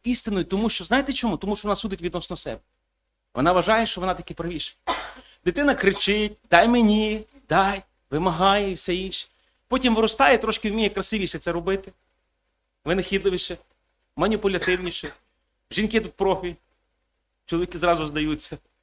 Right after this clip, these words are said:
Не ображайтеся. Я про те, що всі ми маємо певні свої схильності і свою грішну природу.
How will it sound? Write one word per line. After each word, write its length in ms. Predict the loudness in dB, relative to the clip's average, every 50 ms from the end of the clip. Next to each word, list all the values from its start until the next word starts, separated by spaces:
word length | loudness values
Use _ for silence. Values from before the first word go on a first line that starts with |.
| _ _ _ _ _ _ _ _ _ _ _ _ _ _ _ -6 -2
Не 80 | -2
ображайтеся. 640 | -2 0 0 -2 0 0 0 -2 -2 -6 -16 -18 -18 _ -20 -14 0
Я 120 | 0 2
про 140 | 2 2 0
те, 160 | 2 2 2
що 160 | 2 0 -2 -4
всі 260 | -2 -2 -2 -2 0
ми 120 | 0 2
маємо 240 | 4 4 2 2 2
певні 220 | 0 -2 -2 -2
свої 220 | -4 -4 -4 -4 -6
схильності 500 | -4 -4 -2 -2 -2 -2 -2 -4 -4 -4
і 40 | -6
свою 220 | -4 -4 -4 -4
грішну 300 | -4 -4 -6 -8 -12 -12
природу. 320 | -10 -12 -14 -12 -14 -16